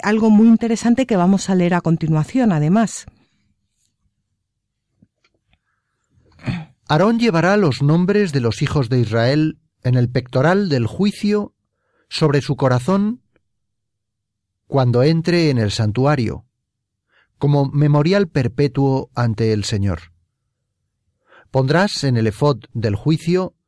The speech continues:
Speaker 2: los urim y los tumim, para que estén sobre el corazón de Aarón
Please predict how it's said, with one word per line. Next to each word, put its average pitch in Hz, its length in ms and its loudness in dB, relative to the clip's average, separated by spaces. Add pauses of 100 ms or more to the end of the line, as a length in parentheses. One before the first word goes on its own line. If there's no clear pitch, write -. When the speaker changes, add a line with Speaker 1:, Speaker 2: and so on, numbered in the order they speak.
(320)
Speaker 2:
los 117 240 -2
urim 208 440 0 (800)
y 139 120 0
los 120 280 0
tumim, 123 580 0 (920)
para 147 180 2
que 147 240 0
estén 226 400 -4
sobre 113 320 -2
el 107 140 -2
corazón 107 420 -2
de 135 80 0
Aarón 120 380 -2